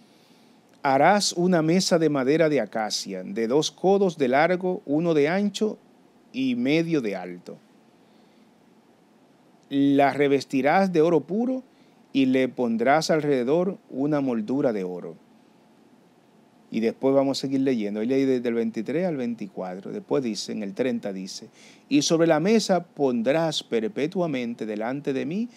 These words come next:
el pan de la presencia", o el pan de la proposición, que se llama también. O sea, en el, el templo de Jerusalén había un altar para colocar los panes de la presencia. Recuerden el texto que Jesucristo cita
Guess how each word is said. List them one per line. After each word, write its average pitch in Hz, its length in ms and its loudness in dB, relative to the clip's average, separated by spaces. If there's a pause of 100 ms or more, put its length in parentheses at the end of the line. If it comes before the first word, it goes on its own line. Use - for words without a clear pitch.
(220)
el 120 200 -2
pan 165 380 -2
de 139 120 -2
la 110 160 -2
presencia", 87 760 -12 (360)
o 139 180 2
el 202 100 0
pan 143 280 -4
de 123 80 -2
la 107 160 -2
proposición, 95 800 -8
que 95 100 -16
se 95 140 -10
llama 95 280 -10
también. 92 420 -14
O 113 40 -12
sea, 95 320 -10 (380)
en 135 180 -2
el, 135 100 0
el 131 160 -2
templo 214 280 -2
de 226 140 0
Jerusalén 170 440 -2
había 135 400 -4
un 202 200 -2
altar 196 420 -2
para 139 200 -4
colocar 127 420 -6
los 127 180 -10
panes 247 540 -4 (340)
de 110 160 -4
la 110 180 -4
presencia. 95 680 -10 (320)
Recuerden 160 480 2
el 131 140 -4
texto - 460 -6 (440)
que 107 80 -12
Jesucristo 107 640 -6
cita - 440 -8